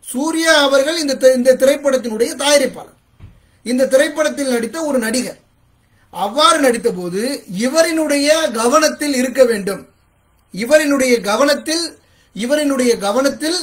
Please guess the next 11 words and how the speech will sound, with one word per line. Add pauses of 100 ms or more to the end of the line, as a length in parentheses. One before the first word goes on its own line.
(160)
இது
இருக்கப்பட
வேண்டும், (680)
அல்லது
இவருக்கு
இந்த
சாதிய
வன்ம
நோக்கம்
இருந்திருக்க
வேண்டும்,